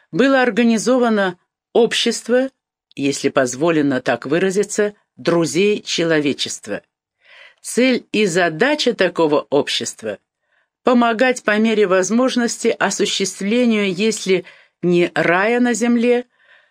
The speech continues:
то, возможно, большего и полного приближения к нему. Средства, как их понимаю,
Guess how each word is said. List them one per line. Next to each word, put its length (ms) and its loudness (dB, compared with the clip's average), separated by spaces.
то, 140 2
возможно, 680 2
большего 840 2
и 180 0
полного 600 2
приближения 800 2
к 140 -10
нему. 340 -2
Средства, 880 0
как 220 0
их 160 -2
понимаю, 640 0